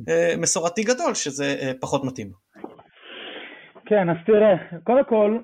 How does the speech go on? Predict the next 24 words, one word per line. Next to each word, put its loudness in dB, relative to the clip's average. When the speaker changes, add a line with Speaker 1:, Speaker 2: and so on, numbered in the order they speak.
Speaker 2:
אני -2
חושב -4
שהדוגמה 2
הזאת 2
של 2
המשחקים -4
בשבת, 0
זה -2
באמת, 0
אני -2
יכול 2
להגיד 2
שצפיתי 0
את -2
זה, 0
את -2
ה-, 0
את, -10
את -16
הנושא -6
על -2
זה, 4
אבל, 0
אה, 4